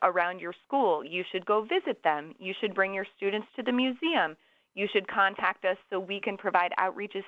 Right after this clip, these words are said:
to your school." So very proud to share that our Native nations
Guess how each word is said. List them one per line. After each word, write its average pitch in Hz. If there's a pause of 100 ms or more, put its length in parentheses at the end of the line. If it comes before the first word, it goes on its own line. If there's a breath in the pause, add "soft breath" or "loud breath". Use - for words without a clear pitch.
to 190
your 180 (140)
school." - (440 soft breath)
So 190 (100)
very 269
proud 285
to 247
share 233
that 196
our 190
Native 180
nations 165